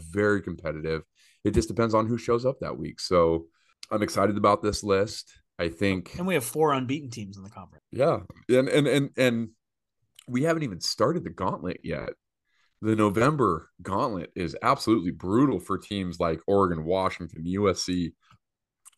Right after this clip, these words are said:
Speaker 1: Oregon State. Uh,
Speaker 2: Washington
Speaker 1: Washington
Speaker 2: State.
Speaker 1: State probably has the best schedule out of all of us.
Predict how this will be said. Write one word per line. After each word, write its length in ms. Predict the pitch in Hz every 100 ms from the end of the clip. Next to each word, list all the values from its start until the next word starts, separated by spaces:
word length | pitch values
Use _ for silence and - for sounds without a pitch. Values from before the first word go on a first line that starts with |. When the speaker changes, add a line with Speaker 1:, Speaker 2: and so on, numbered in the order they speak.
| - -
Speaker 1:
Oregon 420 | 113 107 98 87
State. 540 | - - 82 82 - _ _ _ -
Uh, 60 | 92
Speaker 2:
Washington 300 | 95 85 85
Speaker 1:
Washington 440 | 117 - 95 85
Speaker 2:
State. 60 | - 98 -
Speaker 1:
State 60 |
probably 420 | - 101 110 101
has 300 | 98 113 113
the 80 | 104
best 420 | 85 98 117 - _ _ _ _
schedule 520 | - 117 117 117 117
out 220 | 110 120
of 80 | 107
all 280 | - 139 196
of 100 | -
us. 420 | 101 101 -